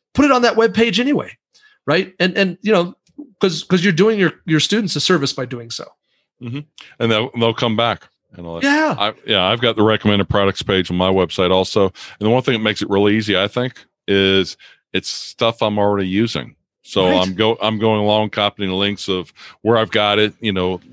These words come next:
Speaker 2: set up the affiliate accounts with those companies. And then if somebody goes along and, you know,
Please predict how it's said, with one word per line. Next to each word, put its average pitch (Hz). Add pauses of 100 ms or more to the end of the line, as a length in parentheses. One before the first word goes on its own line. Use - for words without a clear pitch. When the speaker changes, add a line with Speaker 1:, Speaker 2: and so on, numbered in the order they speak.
(120)
Speaker 2:
set 110
up 101
the 98
affiliate 110
accounts 101
with 90
those 92
companies. 92
And 87
then 87 (280)
if 92
somebody 101
goes 98
along 98
and, 90
you 90
know, 80